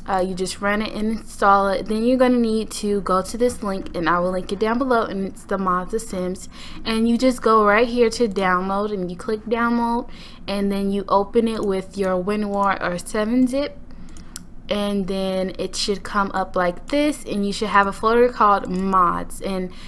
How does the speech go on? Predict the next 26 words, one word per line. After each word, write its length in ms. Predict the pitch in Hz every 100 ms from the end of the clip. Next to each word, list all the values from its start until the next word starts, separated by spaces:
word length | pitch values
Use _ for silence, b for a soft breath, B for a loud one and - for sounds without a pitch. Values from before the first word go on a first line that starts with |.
| B
then 220 | - 214 233
it 80 |
will 120 | 233 233
have 380 | - 190 185 -
two 220 | - 294
folders 400 | 285 208 196 185
in 140 | 190
here. 240 | 175 180 175
It'll 160 | 190
have 260 | 185 190 180
Overrides, 880 | - 202 220 240 254 262 269 262 -
which 220 | 196 185
I 40 | 190
have 160 | 185
no 140 | 180 180
idea 340 | 185 185 185
what 200 | 180 180
it 100 | 175
is, 240 | 185 196 -
and 180 | 202
it 60 | 196
has 320 | 180 190 185
Packages, 720 | - - 220 214 165 160 160 - B B -
which 220 | 208 208
is 120 | 202
where 300 | 190 175 -